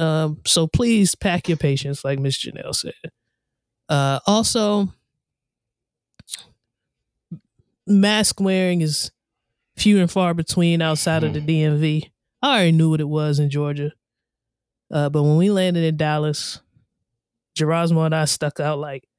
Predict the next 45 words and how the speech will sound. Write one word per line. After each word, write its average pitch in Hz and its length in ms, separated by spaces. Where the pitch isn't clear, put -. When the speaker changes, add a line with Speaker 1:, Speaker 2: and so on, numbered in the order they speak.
Speaker 1:
sore 151 260
thumbs. 143 600
Everywhere 233 360
we 185 120
went, 160 300
pretty 151 220
much, 143 280
we 156 100
stuck 139 280
out 135 200
like 135 200
sore 139 280
thumbs. 135 400
Um, 147 300
so 139 500
for 160 160
anybody 170 460
in 151 60
the 151 80
D 151 240
M 143 140
V 143 200
who's 139 200
still 143 280
very 139 240
cautious 131 540
about 143 400
the 139 100
mask 139 440
wearing, 139 320
or 139 180
it, 151 240
wherever 208 360
you 160 200
are, 135 220
you're 139 120
still 143 220
cautious 139 460
about 135 300
the - 80
mask 135 360
wearing, 139 180
just 165 220
know 160 240
that, 143 220